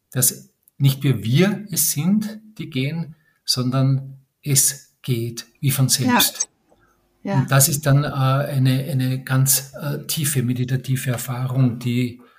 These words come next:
Speaker 1: durchaus, äh, ja, mit einer Art Erleuchtungserfahrung verglichen werden kann.
Speaker 2: Ja, mit einem Einswerden. Also das Einswerden mit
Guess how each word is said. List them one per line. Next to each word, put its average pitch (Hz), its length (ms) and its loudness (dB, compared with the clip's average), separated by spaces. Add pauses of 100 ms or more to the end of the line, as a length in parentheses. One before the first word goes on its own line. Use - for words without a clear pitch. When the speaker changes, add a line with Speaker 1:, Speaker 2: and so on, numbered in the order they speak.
(580)
Speaker 1:
durchaus, 123 500 -2
äh, 156 40 -10
ja, 117 880 -6
mit 110 240 -6
einer 120 200 -6
Art - 420 -14
Erleuchtungserfahrung 127 1000 -2
verglichen 131 500 -6
werden 120 280 -10
kann. 113 340 -10 (1000)
Speaker 2:
Ja, 226 160 -2
mit 220 180 2
einem 202 280 2
Einswerden. 202 1400 2 (140)
Also 196 200 -4
das 170 180 -8 (100)
Einswerden 214 920 2
mit - 340 -6